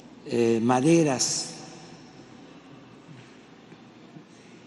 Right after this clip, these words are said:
preciosas, donde hay caoba,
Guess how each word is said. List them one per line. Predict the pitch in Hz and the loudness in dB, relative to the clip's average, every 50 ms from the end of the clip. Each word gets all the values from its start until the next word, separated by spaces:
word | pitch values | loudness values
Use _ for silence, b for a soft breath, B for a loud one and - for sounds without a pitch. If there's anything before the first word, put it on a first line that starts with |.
| - - - - - - - - - - - - - - | -20 -20 -20 -20 -20 -20 -20 -20 -20 -20 -20 -20 -6 -2
preciosas, | 143 139 143 135 - 175 180 175 165 - - 113 90 - - - - - - - - - - - - - - - - - - - - - - - - - - - - - | 0 6 8 8 8 8 6 0 -2 -4 -6 -6 -6 -6 -8 -8 -10 -12 -14 -16 -14 -14 -14 -14 -16 -18 -20 -20 -20 -20 -20 -20 -20 -20 -20 -20 -20 -20 -20 -20 -18 -6
donde | - 135 135 135 131 143 | -2 0 2 4 4 4
hay | 156 165 | 4 2
caoba, | 147 - - 160 156 156 165 180 175 143 127 113 - - - - - - | 0 0 2 2 4 4 4 4 2 2 2 0 -2 -6 -12 -12 -12 -12